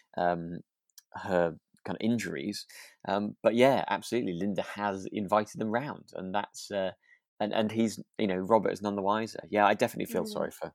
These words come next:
Speaker 1: Robert in that situation.
Speaker 2: Yeah, and she's really, it's really caught him by surprise. Um, and, and I think surprise is one of the, the hardest things to deal with. You know, when you can prepare for something, that's one thing, but
Speaker 1: Mm.
Speaker 2: when it comes out of nowhere, it can y-, really knock you off balance.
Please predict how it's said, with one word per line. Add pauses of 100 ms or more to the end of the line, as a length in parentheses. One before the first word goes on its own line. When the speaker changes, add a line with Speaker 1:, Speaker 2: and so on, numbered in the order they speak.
(160)
Speaker 1:
Robert
in
that
situation. (180)
Speaker 2:
Yeah,
and
she's
really,
it's
really
caught
him
by
surprise. (220)
Um, (100)
and,
and
I
think
surprise
is
one
of
the, (540)
the
hardest
things
to
deal
with.
You
know,
when
you
can
prepare
for
something,
that's
one
thing,
but
Speaker 1:
Mm.
Speaker 2:
when
it (540)
comes
out
of
nowhere,
it
can
y-, (100)
really
knock
you
off
balance.